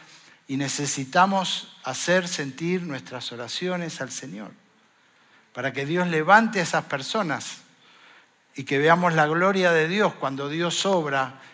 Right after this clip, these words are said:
en los cuerpos. Pero también la iglesia se reúne para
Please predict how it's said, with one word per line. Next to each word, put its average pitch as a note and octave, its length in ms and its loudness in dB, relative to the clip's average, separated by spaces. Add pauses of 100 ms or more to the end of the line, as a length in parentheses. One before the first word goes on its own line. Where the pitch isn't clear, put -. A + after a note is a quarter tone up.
(120)
en B2+ 180 -6
los B2+ 160 -6
cuerpos. - 640 -12 (640)
Pero D4 280 8
también C4+ 460 10
la B3 120 10
iglesia B3 520 8
se A#3 220 6
reúne A#3+ 540 8
para C4+ 600 10